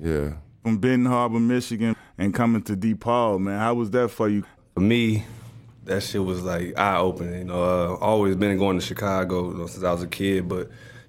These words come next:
Speaker 3: just being there in that, in that school, you know, just seeing the different type of people, you know, uh, they backgrounds they come from and shit like that. All I seen was people, like, struggling, people with no money. You know, y'all know y'all from South Side and East Saint Louis, so, you know, uh,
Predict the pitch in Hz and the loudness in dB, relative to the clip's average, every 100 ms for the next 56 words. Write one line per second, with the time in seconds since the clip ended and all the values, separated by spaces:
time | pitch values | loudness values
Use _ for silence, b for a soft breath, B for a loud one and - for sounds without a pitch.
0 | - 95 87 104 101 101 98 95 95 92 | -6 -4 2 4 4 4 4 2 2 0
1 | 82 - - - 90 92 87 - 107 107 | -2 -6 -16 -6 0 0 0 0 2 4
2 | 101 92 92 90 - 98 92 87 98 95 | 4 4 2 0 2 2 2 2 0 0
3 | - 95 90 - 98 92 92 92 90 90 | 0 0 0 0 0 0 0 0 2 2
4 | 87 87 90 87 - 87 87 101 98 98 | 2 2 0 -2 -4 -2 2 2 4 4
5 | 95 92 92 - 98 92 107 95 92 92 | 4 2 0 2 0 0 0 2 2 0
6 | 90 - 92 90 90 95 95 92 95 98 | -2 -2 0 0 2 2 2 2 2 2
7 | 95 98 92 90 90 90 82 - B B | 0 0 0 0 0 -4 -8 -16 B B
8 | B B B B - 98 90 85 82 80 | B B B B -2 0 0 0 0 0
9 | - 92 87 87 85 87 87 87 87 90 | 0 2 2 0 0 -2 -2 -2 0 0
10 | 90 87 87 90 87 98 95 90 87 90 | 2 0 -2 -2 0 2 2 2 0 -2
11 | 90 - 92 - 92 90 92 90 87 87 | -4 -4 -6 0 0 0 0 0 0 -2
12 | 92 95 - 90 90 95 87 - 87 90 | 0 -2 0 0 2 0 0 -2 -2 -2
13 | 90 90 87 87 | -2 -2 -2 -4